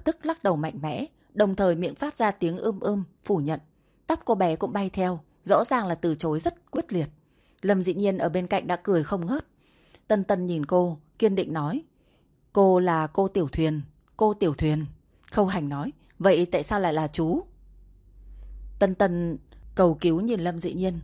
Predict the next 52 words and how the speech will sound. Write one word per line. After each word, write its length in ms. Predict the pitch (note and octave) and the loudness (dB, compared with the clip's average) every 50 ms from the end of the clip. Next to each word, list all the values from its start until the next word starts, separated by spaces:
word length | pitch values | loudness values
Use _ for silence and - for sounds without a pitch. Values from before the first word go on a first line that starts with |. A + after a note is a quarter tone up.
| - - | -12 -8
giọng 240 | - - G3+ - F3 | -2 -2 -2 -2 -2
nhỏ 120 | F3+ E3+ | -4 -4
hơn, 300 | D3+ D3 F3+ F#3 F#3 F3+ - - - - - - | -2 -2 -2 -2 -2 -4 -6 -10 -12 -10 -4 0
"Nếu 200 | G#3+ G#3+ G#3+ G#3+ | 2 2 2 2
không 260 | - C#4+ C4+ A#3+ A#3 | 2 0 0 0 0
thì 120 | A#3 G#3 | -2 -2
là 140 | F#3 E3+ E3 | 0 0 0
gì?" 280 | D#3 E3+ E3 D#3+ E3 - - - - - - - - - - - - | 0 -2 -2 -2 -4 -6 -8 -10 -10 -10 -10 -12 -12 -12 -12 -8 -2
"Đúng 180 | - E3 E3 F3+ | 0 0 0 2
vậy, 280 | G#3+ A3 F3+ - - - - - - - - - - | 0 0 0 -2 -4 -8 -14 -16 -18 -18 -20 -10 -2
nếu 200 | F3 F3+ F3 F3+ | 2 2 2 4
không 200 | - C4 A3+ G#3 | 4 2 0 2
thì 120 | A3 G3+ | 0 0
là 160 | F3 D#3+ D#3 | 0 0 0
gì?" 300 | - D#3+ D3+ D3+ D3 C#3 - - - - - - - - - | 0 0 0 0 -2 -4 -8 -16 -20 -20 -20 -20 -20 -16 -2
Lâm 200 | - G3 G3 F#3+ | 0 2 2 4
Dĩ 100 | F3+ F#3 | 2 2
Nhiên 240 | D3 G3 G3+ G3 F3+ | 2 2 2 2 2
nhìn 180 | F3+ E3 D#3 C#3+ | 0 -2 -2 -2
Khâu 180 | - F#3+ F3+ | 0 0 -2
Hành, 260 | F3 F3 E3+ D3+ C3+ B2+ - - - - - - | 0 -2 -4 -4 -6 -8 -12 -18 -20 -20 -20 -6
mắt 220 | - A3 D#4+ - - | -4 -4 -4 0 0
đầy 120 | G#3 G3 | 2 2
ý 240 | E3 D3+ - D#3 D#3 | 2 2 0 -2 -4
cười, 360 | D3+ - G#3 F#3+ E3 D3 C3 - - - - - - | -2 -2 0 0 0 0 -4 -8 -14 -20 -20 -12 -6
nói 280 | F3+ F#3 E3+ E3 E3+ | -2 0 0 0 0
với 140 | F3 F#3+ F3+ | 0 -2 -2
Tân 180 | F3+ G3+ G3 F3+ | -2 -2 -4 -2
Tân, 260 | - F#3 F3+ E3+ D3+ D3+ - - - - | -2 -4 -4 -4 -8 -10 -16 -20 -20 -12
"Sau 220 | - - A3 G3+ G3 | -2 0 0 2 2
này 340 | F#3 E3+ D#3 D3+ D3 C#3 - - _ _ | 2 0 0 -2 -2 -4 -8 -16 _ _
con 180 | - G3+ G#3 F#3+ | 0 2 2 4
gọi 180 | F#3+ G3 D#3+ - | 4 2 2 2
chú 120 | - F#3 E3 | 0 0 0
ấy 100 | D#3 F3+ | 0 0
là 160 | A3+ A#3+ G3+ | 0 -2 -2
chú 300 | - - F3+ D#3+ D#3 F#3 G3+ - | -2 -2 -2 0 -2 -2 -2 0
Tiểu 140 | A#3+ F#3 | 0 -2
Khâu." 340 | D3 - - F#3 F#3 F#3+ F3+ - - _ _ _ _ _ _ _ _ _ _ _ | 0 0 0 0 0 0 -2 -6 -10 _ _ _ _ _ _ _ _ _ _ _
Khâu 180 | - A3 G#3 F#3+ | 0 2 2 4
Hành 220 | G3 F#3 D3+ D3 | 2 0 0 0
nhớn 260 | D3+ D#3 D#3 E3+ B3+ | 0 -2 0 0 0
mày 140 | D#4 D4+ A#3 | -2 -2 -2
nhìn 220 | E3 D#3+ D3+ C#3 | -2 -2 -4 -4
cô, 300 | C3 - F3 E3+ E3 D3+ D3+ _ _ _ _ - | 0 0 0 0 0 -2 -8 _ _ _ _ -2
Lâm 180 | F#3+ G3 F#3 | -2 0 0
Dĩ 100 | F3+ F#3 | -2 -2
Nhiên 240 | E3+ G3 G3 F3 E3 | -2 -2 -2 -2 -2
cười 300 | - F3+ F3 D#3+ D3+ C#3 | -2 0 0 0 0 0
mắt 220 | D#3 G#3+ - - | -2 -6 -4 -4
lấp 160 | C4 A#3 - - | -4 -4 -4 -4
lánh. 240 | F3+ D#3 D3 A3 | -6 -6 -6 -8